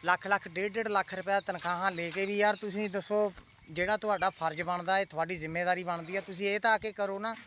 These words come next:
ਤੁਹਾਨੂੰ ਕਿਹੜਾ ਕੋਈ ਅਸੀਂ ਕਹਿੰਦੇ ਆ ਕੋਈ ਸਾਡਾ ਕੰਮ ਕਰਕੇ ਜਾਓ, ਇਹ ਤਾਂ ਕੰਮ ਤੁਹਾਡਾ ਹੀ ਆ ਨਾ, ਇਹ ਅਸੀਂ ਤਾਂ ਕਰ ਨਹੀਂ ਸਕਦੇ।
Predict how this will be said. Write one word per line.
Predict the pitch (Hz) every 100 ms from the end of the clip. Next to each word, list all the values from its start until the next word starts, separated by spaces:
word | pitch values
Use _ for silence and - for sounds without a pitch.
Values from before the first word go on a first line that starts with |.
| - - - -
ਤੁਹਾਨੂੰ | 185 196 214
ਕਿਹੜਾ | 233
ਕੋਈ | 233 240
ਅਸੀਂ | 220 220
ਕਹਿੰਦੇ | 220 214 233
ਆ |
ਕੋਈ | 220
ਸਾਡਾ | 220 190 190
ਕੰਮ | 185 190
ਕਰਕੇ | 180 180 - 180
ਜਾਓ, | 185 180 - - -
ਇਹ | 196
ਤਾਂ | 214
ਕੰਮ | 220 226
ਤੁਹਾਡਾ | 185 185 180
ਹੀ | 214
ਆ | 220
ਨਾ, | 240
ਇਹ | 240 226
ਅਸੀਂ | 208
ਤਾਂ | 220
ਕਰ | 208 220
ਨਹੀਂ | 226
ਸਕਦੇ। | 220 214 214